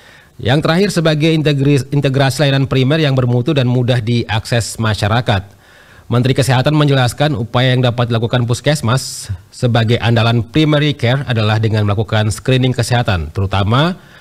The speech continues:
pada empat penyakit dengan prevalensi kematian tertinggi, yaitu penyakit stroke, diabetes, kanker, dan jantung.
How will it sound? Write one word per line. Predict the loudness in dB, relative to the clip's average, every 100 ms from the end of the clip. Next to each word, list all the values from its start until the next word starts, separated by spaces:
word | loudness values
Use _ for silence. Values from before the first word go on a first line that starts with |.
| -10
pada | -4 0 2 2
empat | 0 -2 0
penyakit | 0 0 0 -2 -2
dengan | 0 2 2 0
prevalensi | 0 0 0 -2 0 -2
kematian | 0 -2 0 0 0 -4 -14 -4
tertinggi, | -2 0 0 2 0 -4 -14 -20 -20 -6
yaitu | -4 0 0
penyakit | 0 0 0 -4
stroke, | 0 0 0 -6 -2
diabetes, | 0 2 2 0 -2 -6 -14 -2
kanker, | 0 2 0 0
dan | 0 2 0 0
jantung. | 0 0 0 -2 -4